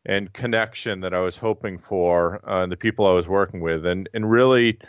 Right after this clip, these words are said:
have personally always been connected to land and food myself, and have, uh, strong childhood memories, um,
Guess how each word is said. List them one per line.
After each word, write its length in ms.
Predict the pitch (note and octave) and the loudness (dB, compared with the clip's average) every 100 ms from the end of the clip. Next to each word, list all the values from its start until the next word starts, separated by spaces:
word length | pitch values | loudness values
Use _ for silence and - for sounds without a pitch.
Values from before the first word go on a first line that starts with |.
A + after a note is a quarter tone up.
| - _ _ _ | -20 _ _ _
have 400 | A#2 B2+ A2 - _ | -2 -2 -4 -18 _
personally 600 | - D#3 D3 D3 B2 A#2 | 0 0 0 -4 -2 4
always 440 | A2 A2+ A2+ G#2 | 4 4 2 -4
been 220 | - G#2+ | -8 -10
connected 680 | G2+ - G#2 G2+ - G#2+ F2+ | -10 -8 -2 -2 -2 -10 -10
to 440 | - - G#2+ F#2+ F2+ | -12 -6 -4 -4 -2
land 480 | F2+ G2 A2 C3+ - | 0 2 0 -4 -6
and 200 | F#2+ F2+ | -6 -6
food 400 | - A2+ B2+ B2+ | -4 0 0 0
myself, 680 | G2+ F#2 - G#2 G#2+ A#2 - | 0 0 2 4 4 2 -2
and 160 | F#2+ | -6
have, 500 | F2+ G2 G2 F2+ - - | 0 2 2 0 -8 -12
uh, 180 | E2 D#2+ | -12 -12
strong 500 | - - A2 A2 G#2 | -8 0 2 2 0
childhood 540 | - G#2+ A2 G2+ G#2 | 0 2 2 2 0
memories, 840 | G2 G2+ G#2 G2+ G2+ G2 G2 - - _ _ _ _ - | 0 -2 0 0 0 -2 -6 -12 -16 _ _ _ _ -2
um, 520 | F#2 F#2+ F#2 F#2 | 2 4 2 -2